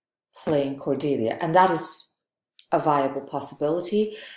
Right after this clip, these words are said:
Um, but I think somewhere in that little blurb, I accidentally said Lear when I meant the fool.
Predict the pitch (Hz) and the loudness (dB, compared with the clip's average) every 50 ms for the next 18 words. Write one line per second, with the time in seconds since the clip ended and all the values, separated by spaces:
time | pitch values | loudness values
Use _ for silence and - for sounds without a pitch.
0 | - - _ 156 151 147 139 139 139 139 147 - - - 175 170 156 147 147 - | -20 -8 _ 0 0 2 2 0 0 -2 -6 -10 -4 0 2 4 4 4 2 0
1 | 165 156 - - 170 165 165 160 147 143 143 139 135 139 135 131 - - - _ | -4 -2 0 0 0 2 4 4 4 4 4 2 2 0 0 -2 -4 -8 -16 _
2 | _ _ _ _ _ _ _ _ _ _ _ _ _ _ _ _ _ _ - 156 | _ _ _ _ _ _ _ _ _ _ _ _ _ _ _ _ _ _ -2 0
3 | 147 139 135 135 131 - - - - - 190 208 190 175 170 156 - - - - | 0 2 0 -2 -2 -6 -12 -8 -2 2 6 6 8 8 6 4 2 -2 -8 -4
4 | - 170 165 156 156 151 151 151 151 - - - _ _ _ _ _ _ _ _ | 0 2 4 4 4 4 2 0 -2 -4 -12 -20 _ _ _ _ _ _ _ _
5 | _ _ _ _ _ _ _ _ _ _ _ _ _ _ - 160 - - - 170 | _ _ _ _ _ _ _ _ _ _ _ _ _ _ -6 -4 -2 0 0 4
6 | 156 160 147 147 - - 143 143 139 139 - - - 160 139 131 127 131 131 - | 4 4 2 2 -2 0 2 2 2 2 0 0 0 2 2 2 2 0 -2 -4
7 | - - _ 156 156 170 202 196 160 143 139 139 143 147 147 139 139 135 131 131 | -8 -8 _ 0 6 6 8 8 8 8 6 6 4 2 -2 -4 -4 -6 -6 -6
8 | 131 127 127 - - - 139 - - - - 208 196 147 120 117 113 - | -6 -6 -8 -10 -8 -10 -10 -10 -10 -4 0 2 2 4 2 0 -2 -4